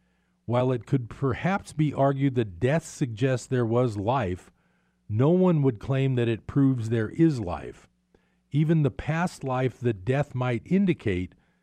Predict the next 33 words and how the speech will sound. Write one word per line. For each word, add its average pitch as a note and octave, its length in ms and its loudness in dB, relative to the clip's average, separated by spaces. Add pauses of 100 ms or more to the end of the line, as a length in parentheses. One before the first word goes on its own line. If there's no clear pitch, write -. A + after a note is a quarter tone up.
(180)
could A#2+ 140 2
only E3+ 280 2
have C#3+ 240 0
been B2+ 160 0
futile C3+ 680 2
if A2+ 180 -4
it G#2+ 120 -2
must B2+ 320 -2
come C#3+ 240 0
to B2+ 80 2
this, C3 480 -2 (320)
and A2 240 0
needs D3+ 320 2
this C3 240 0
to A#2+ 120 -2
prove D3+ 460 2
that A#2 180 0
it C3 160 -4
was, A#2 300 -4 (200)
it G2+ 220 -8
was C3 360 0
at A#2+ 100 0
all. C#3 460 0 (520)
You A#2 160 0
question D#3+ 440 -2
heaven, C#3+ 400 0
but A#2 180 -2
you A#2 140 -2
do B2+ 180 0
not C3+ 320 -2
question A#2 480 -4
this. C#3 400 -2 (680)
Yet, B2+ 480 0